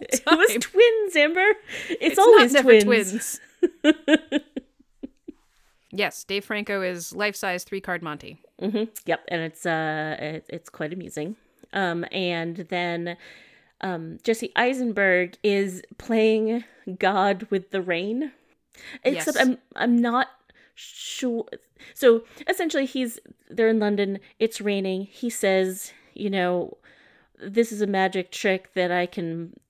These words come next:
Speaker 1: be better than God, and I can make the rain stop." And then all of a sudden the rain stops, and then I can make it go sideways, and I can make it go up, and I can make it go wild. Um, and apparently it was all done with,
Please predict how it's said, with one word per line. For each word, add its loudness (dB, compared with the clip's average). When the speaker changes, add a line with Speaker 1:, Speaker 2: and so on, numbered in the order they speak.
Speaker 1:
be -10
better 2
than -4
God, -2
and -4
I -2
can -10
make -6
the -6
rain -4
stop." -2
And -2
then -2
all -2
of -6
a -14
sudden -8
the -8
rain -8
stops, -12
and -10
then -4
I -4
can -8
make -4
it -8
go 2
sideways, -4
and -12
I -10
can -14
make 0
it -6
go -4
up, -6
and -4
I -2
can -4
make 2
it -4
go 2
wild. 2
Um, 0
and -2
apparently -2
it -4
was -8
all 2
done -4
with, -4